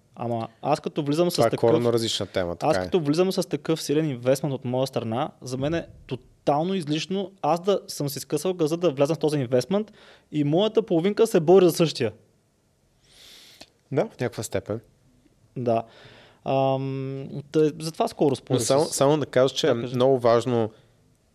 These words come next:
Speaker 2: според мен, родителите да знаят какъв трейд-оф правят в този момент. И това не означава, че ще са лоши родители, ако дадат баби дядовци да гледат децата. Могат да имат супер отношение в последствие.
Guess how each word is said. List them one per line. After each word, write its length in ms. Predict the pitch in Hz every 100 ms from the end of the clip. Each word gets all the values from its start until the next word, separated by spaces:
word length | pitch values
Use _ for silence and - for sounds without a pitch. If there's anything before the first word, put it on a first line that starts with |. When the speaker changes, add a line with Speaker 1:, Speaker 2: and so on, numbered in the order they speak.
| _
Speaker 2:
според 440 | - - 117 107 110
мен, 280 | 110 110 -
родителите 560 | 113 107 113 110 107 110
да 80 |
знаят 320 | 101 104 101 - _ - -
какъв 300 | - - -
трейд-оф 400 | - 110 101 92
правят 320 | - 95 92
в 140 | 104 -
този 160 | 101
момент. 460 | 98 95 95 139 -
И 80 | 117
това 180 | - 127
не 60 |
означава, 340 | 139 113 - 135
че 140 | -
ще 80 | -
са 80 | 117
лоши 320 | 117 131 135
родители, 480 | 120 117 135 135 131
ако 220 | - 117
дадат 580 | 107 104 123 - - - - _ _ _ _ -
баби 320 | 117 123 127
дядовци 400 | 120 120 127 -
да 80 | 120
гледат 300 | 110 117 117
децата. 600 | 110 - 101 - 107 151 - _ _ _ _ _ _ - _ _ _ _ _ _ _ _ -
Могат 320 | 123 135 156
да 60 | 135
имат 180 | 139 143
супер 280 | - - 147
отношение 460 | 143 123 127 127
в 60 | 135
последствие. 580 | 127 - 117 - -